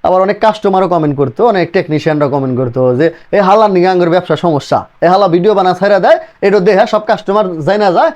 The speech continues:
কি হয়েছে না হয়েছে এগুলো যায় না যায়।" তখন আঙ্গুর এই যে আইসা, এ, কাস্টমার দাম দিবার চায় না, হ্যান করে দেন, এইগুলাও কমেন্ট করতো প্রচুর ভাই।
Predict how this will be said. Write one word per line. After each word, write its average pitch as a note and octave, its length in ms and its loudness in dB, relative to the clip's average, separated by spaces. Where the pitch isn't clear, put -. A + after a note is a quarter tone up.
কি G#3+ 140 2
হয়েছে A3 300 2
না A3+ 140 0
হয়েছে G3 280 0
এগুলো G3 220 2
যায় G#3 120 2
না F#3+ 120 0
যায়।" G#3 160 -2
তখন E3+ 240 0
আঙ্গুর D3 200 0
এই D3+ 100 0
যে G3+ 100 0
আইসা, G#3+ 380 -2
এ, C3 120 -2
কাস্টমার D3 640 -4
দাম F3+ 220 0
দিবার C#3+ 180 0
চায় C3+ 160 -6
না, F3 80 -2
হ্যান D#3 240 0
করে C#3 140 -2
দেন, D3+ 100 -2
এইগুলাও B3 380 2
কমেন্ট F3+ 360 -2
করতো G#2 300 -8
প্রচুর D#4+ 480 2
ভাই। F#3 400 4